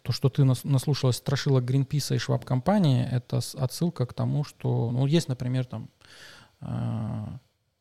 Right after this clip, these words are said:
резонансные какие-то истории про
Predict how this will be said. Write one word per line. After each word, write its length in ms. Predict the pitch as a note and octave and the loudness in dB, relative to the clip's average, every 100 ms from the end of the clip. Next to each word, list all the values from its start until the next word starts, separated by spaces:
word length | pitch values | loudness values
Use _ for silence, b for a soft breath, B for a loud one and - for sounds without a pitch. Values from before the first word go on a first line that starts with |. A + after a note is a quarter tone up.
| - | -2
резонансные 600 | C3 B2 C3+ D3 - B2+ | 0 4 4 2 0 -4
какие-то 1200 | B2 - A#2+ - A#2+ A#2 A#2 A2+ A2 G#2+ C#3 G#2 | -2 -2 -4 -2 0 0 0 -2 -4 -4 -6 -6
истории 480 | C3 - - C#3 C3 | -8 -6 0 2 2
про 640 | - B2 B2 B2 A#2+ A#2+ | 0 0 2 2 2 0